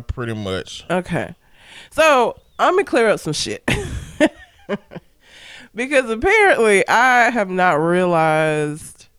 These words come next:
Speaker 2: uh, maybe the, what word am I looking for? The image that I have put out of myself on the show through my dialogue. Um,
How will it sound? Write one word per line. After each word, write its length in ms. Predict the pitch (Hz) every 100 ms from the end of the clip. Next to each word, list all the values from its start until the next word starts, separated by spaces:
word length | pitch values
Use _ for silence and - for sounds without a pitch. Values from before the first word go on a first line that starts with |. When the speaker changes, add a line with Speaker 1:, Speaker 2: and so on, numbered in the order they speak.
| _ _ _ _ _ _ 151
Speaker 2:
uh, 680 | 156 139 123 123 - - - - -
maybe 540 | 180 175 175 170 170
the, 760 | 156 160 160 156 147 147 147 156 156 _ _ _ - - _ _ _
what 160 | 170 139
word 180 | 143
am 120 | 127 123
I 80 |
looking 220 | 113 - -
for? 540 | - 113 - 85 - - -
The 220 | 196 -
image 360 | 202 175 139 156
that 140 | 151
I 60 | 147
have 160 | 147 -
put 160 | 170
out 260 | 131 120 - -
of 120 | 139
myself 760 | 143 120 - 127 113 - - - _ _ _ -
on 220 | 160 151
the 80 | 143
show 580 | - - 127 104 - - _ _ _ _
through 600 | 156 160 156 139 123 143 - _
my 460 | - 147 139 123 101 - _ _ 151
dialogue. 760 | 147 110 - 78 - - - - - _ _ _ _ _
Um, 480 | 156 151 117 - -